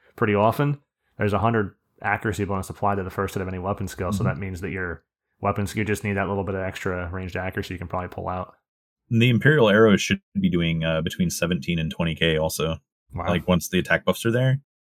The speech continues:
Speaker 2: And you gotta think that these are
Speaker 1: For
Speaker 2: being
Speaker 1: E thief.
Speaker 2: executed at one K though, so they're constantly being shot. So that's what makes it, that's what makes it strong.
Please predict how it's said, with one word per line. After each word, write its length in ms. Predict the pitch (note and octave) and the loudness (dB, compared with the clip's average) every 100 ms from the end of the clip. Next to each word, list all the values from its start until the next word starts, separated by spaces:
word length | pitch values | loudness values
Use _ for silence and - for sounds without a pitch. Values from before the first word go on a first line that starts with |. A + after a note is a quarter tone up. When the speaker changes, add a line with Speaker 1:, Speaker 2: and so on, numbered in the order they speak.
| _ - | _ 0
Speaker 2:
And 140 | A2+ | 6
you 60 | C3 | 8
gotta 180 | D#3+ A#2+ | 8 8
think 280 | C#3+ A2 G2+ | 4 2 2
that 100 | G2 | 2
these 140 | G#2+ | 4
are 20 | G#2+ | 4
Speaker 1:
For 40 | |
Speaker 2:
being 140 | A2 G2+ | 4 2
Speaker 1:
E 40 | |
thief. 80 | G2 A2 | 2 2
Speaker 2:
executed 460 | G2+ A2+ F#2+ F#2+ E2+ A2 | 2 4 4 2 0 2
at 140 | G2+ - | 2 2
one 300 | G2+ G2 F2+ | 4 6 4
K 320 | - E2+ C2 - | 2 0 0 -6
though, 220 | B1+ - - | -6 -6 -8
so 180 | - F2 | -2 2
they're 200 | F2 E2 | 2 0
constantly 520 | - G2 - C#2+ F#2+ | 4 4 4 -2 -2
being 200 | F2 D#2+ | 0 -2
shot. 340 | - D#2 C2+ - _ _ _ _ _ _ - | -2 -4 -4 -12 _ _ _ _ _ _ -10
So 220 | - E2+ | -2 2
that's 260 | E2+ F2 - | 4 4 0
what 100 | D2 | -6
makes 200 | E2+ - | -6 -8
it, 80 | - _ _ | -16 _ _
that's 160 | A2 G2 | -10 -8
what 80 | D#2+ | -8
makes 160 | F2+ | -10
it 100 | - | -10
strong. 440 | - E2+ E2 F2 | -8 -4 -4 -4